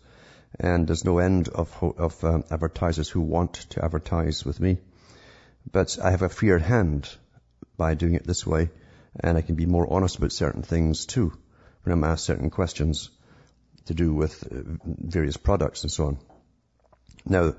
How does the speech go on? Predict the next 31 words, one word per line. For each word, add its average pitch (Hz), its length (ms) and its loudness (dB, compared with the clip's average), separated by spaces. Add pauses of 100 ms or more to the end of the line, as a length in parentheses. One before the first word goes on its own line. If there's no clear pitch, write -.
(160)
the 90 220 -2
ads 98 260 2
that 73 60 0
you 85 80 0
hear 98 100 4
on 87 80 4
this 95 140 4
show 95 160 0
go 87 100 2
right 87 340 2
to - 180 -4
R 92 160 4
B 82 200 -4
N 87 240 4
from 113 360 2
the 78 100 4
advertisers 82 800 -2
to - 180 0
pay 87 260 2
for 78 160 -4
the - 120 -2
airtime. 90 420 0 (960)
And 87 220 2
that 87 140 -2
pays 92 200 2
for - 120 -6
the 71 80 -2
staff 98 400 2
and 82 100 2
their 76 120 2
equipment - 800 -2